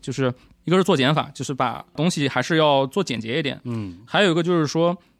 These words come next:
Speaker 1: 比如说那些贴纸，有的时候它那个贴纸的那个长宽比啊，它放在那个门框上就跟原设计对不上。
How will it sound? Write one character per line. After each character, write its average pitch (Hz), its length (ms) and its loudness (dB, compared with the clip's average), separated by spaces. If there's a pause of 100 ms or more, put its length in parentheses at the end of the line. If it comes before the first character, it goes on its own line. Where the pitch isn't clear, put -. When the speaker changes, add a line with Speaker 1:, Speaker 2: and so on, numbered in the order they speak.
(160)
Speaker 1:
比 131 140 -4
如 135 100 -2
说 175 240 0
那 185 200 0
些 160 240 -2
贴 202 220 -2
纸， 151 260 -8 (520)
有 135 220 0
的 180 100 0
时 175 140 -4
候 175 200 0
它 - 240 -8
那 214 80 0
个 190 80 -2
贴 - 240 0
纸 170 140 -4
的 127 80 -4
那 151 80 0
个 185 80 -2
长 160 220 0
宽 208 220 4
比 147 200 -4
啊， - 160 -10 (560)
它 185 180 0
放 220 220 2
在 185 80 4
那 160 80 2
个 160 100 2
门 131 180 2
框 170 220 2
上 156 180 2
就 175 120 -2
跟 190 100 2
原 143 180 4
设 180 140 4
计 156 100 2
对 185 140 2
不 190 80 -4
上。 180 240 0